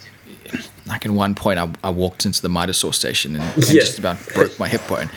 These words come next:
Speaker 2: <laughs> Yeah.
Speaker 1: leaving that stuff in.
Speaker 2: I think that was absolutely perfect.
Speaker 1: Yeah.
Speaker 2: Yeah.
Speaker 1: Cool.
Speaker 2: I,
Speaker 1: I,
Speaker 2: yeah,
Speaker 1: I'm so
Speaker 2: I'm
Speaker 1: stoked you said that. I'm so stoked you picked up on that.
Speaker 2: Yeah, I'm, um, filming this thing I'm making as well,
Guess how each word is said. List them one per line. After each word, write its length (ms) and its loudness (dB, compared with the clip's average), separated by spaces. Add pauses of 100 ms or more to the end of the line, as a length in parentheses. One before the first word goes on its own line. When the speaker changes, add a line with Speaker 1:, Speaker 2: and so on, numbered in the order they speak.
Speaker 2:
<laughs> 160 -10
Yeah. 380 6
Speaker 1:
leaving 320 6
that 280 4
stuff 280 2
in. 440 4 (220)
Speaker 2:
I 120 6
think 280 4
that 100 8
was 180 4 (400)
absolutely 640 6
perfect. 480 2
Speaker 1:
Yeah. 220 2 (680)
Speaker 2:
Yeah. 140 4 (140)
Speaker 1:
Cool. 180 10
Speaker 2:
I, 80 8
Speaker 1:
I, 100 6
Speaker 2:
yeah, 180 8
Speaker 1:
I'm 80 2
so 200 8
Speaker 2:
I'm 80 6
Speaker 1:
stoked 340 4
you 60 4
said 200 4
that. 320 -4
I'm 80 0
so 220 6
stoked 260 2
you 60 -6
picked 220 0
up 100 -2
on 80 -4
that. 140 -4 (840)
Speaker 2:
Yeah, 280 8
I'm, 340 8
um, 460 8 (240)
filming 460 6
this 180 6
thing 160 8
I'm 100 6
making 300 6
as 120 4
well, 320 4